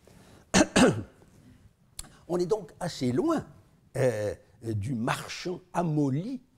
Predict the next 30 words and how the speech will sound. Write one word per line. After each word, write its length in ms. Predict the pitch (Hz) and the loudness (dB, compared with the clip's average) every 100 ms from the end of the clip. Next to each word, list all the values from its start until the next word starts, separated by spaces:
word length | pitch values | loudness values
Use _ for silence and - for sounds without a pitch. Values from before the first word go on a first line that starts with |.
| - - | -8 -4
par 260 | 117 98 | -4 -4
l'opulence 800 | 104 101 - 151 349 175 - - _ _ | -4 -4 -4 -4 -4 -6 -12 -20 _ _
de 180 | 101 107 | -10 -8
Marguerite, 680 | 98 101 104 104 147 113 - | -8 -8 -6 -4 -6 -6 -8
euh, 460 | 104 95 87 87 87 | -8 -8 -10 -10 -10
Yourcenar, 560 | 90 107 - 87 214 247 | -10 -10 -10 -6 -6 -4
que 80 | 120 | -4
Paul 240 | - 127 | -2 0
Veyne, 300 | 113 143 117 - - - - | 0 -2 -4 -6 -18 -20 -16
Paul 140 | 110 113 | -12 -6
Veyne, 200 | 131 98 | -6 -6
pardon, 340 | - 101 135 - - - - | -8 -4 -4 -6 -18 -16 0
ne 180 | 143 113 - - _ - | 2 2 -4 -20 _ -6
mentionne 500 | 120 208 - 113 101 | -2 0 0 -2 -2
pas 400 | - 117 175 - - _ | -2 -2 -2 -6 -20 _
et 160 | 156 147 | 4 6
n'avait 260 | 113 92 120 | 4 0 -4
sans 160 | 104 | -6
doute 240 | 101 101 - | -6 -6 -4
pas 360 | 110 104 82 - - - | 0 0 -2 -14 -20 -16
non 140 | 90 | -14
plus 360 | 82 113 120 - - - | -6 0 2 0 -10 -18
à 160 | 98 85 - | -10 -8 -2
alléguer, 560 | 113 104 101 87 147 196 | -2 0 -4 0 2 2
attendu 380 | - 120 120 131 | 0 -2 0 0
que 220 | 104 - | -4 -6
Mémoire 300 | 120 107 101 | -6 -4 -4
d'Adrien 480 | 92 90 - 85 104 - _ 107 | -4 -6 -8 -8 -10 -14 _ -4
n'est 140 | 117 | -4
pas, 400 | - 117 92 | -2 -2 -2